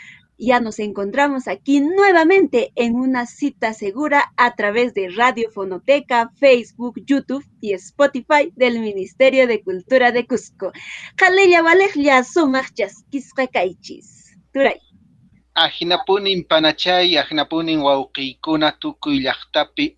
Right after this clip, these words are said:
Speaker 2: uyarimuqkuna. Este es un espacio preparado especialmente para los gestores culturales y artistas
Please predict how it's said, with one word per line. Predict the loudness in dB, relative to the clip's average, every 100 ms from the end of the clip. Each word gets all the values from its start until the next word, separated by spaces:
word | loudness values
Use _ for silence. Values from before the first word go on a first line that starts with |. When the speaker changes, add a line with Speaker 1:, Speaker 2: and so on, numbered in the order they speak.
| -12
Speaker 2:
uyarimuqkuna. | -10 -8 -8 -10 -4 -2 2 2
Este | 0 -4
es | -6
un | -4 -6
espacio | -2 0 0 -2 -4 -4 -6
preparado | -12 -10 -6 -2 -2 -2 -4
especialmente | -10 -10 -10 -10 -8 -10 -6 -6
para | -2 -4
los | -4
gestores | -14 -14 -8 -8 -8
culturales | -16 -4 0 0 -2 -6
y | -6
artistas | -6 -8 -4 -2 -2 -4